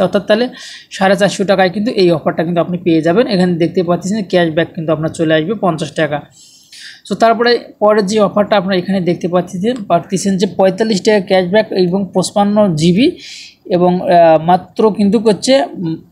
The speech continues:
ধরেন এটাও পাঁচশো টাকা, মানে, আর পঁচপান্ন টাকা cashback, ধরেন এটাও সাড়ে চারশো টাকার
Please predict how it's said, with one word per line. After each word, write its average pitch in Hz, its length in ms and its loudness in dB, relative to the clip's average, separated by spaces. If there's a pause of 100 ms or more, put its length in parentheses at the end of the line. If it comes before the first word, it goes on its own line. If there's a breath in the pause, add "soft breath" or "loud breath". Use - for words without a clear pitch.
ধরেন 196 220 6
এটাও 196 160 2 (100)
পাঁচশো 160 240 0 (100)
টাকা, 175 160 4 (320)
মানে, 170 160 2 (200)
আর 165 80 4 (180)
পঁচপান্ন 190 400 0
টাকা 185 200 4
cashback, 151 420 0
ধরেন 208 180 0
এটাও 208 280 4
সাড়ে 175 200 2
চারশো 170 300 -4
টাকার 160 180 0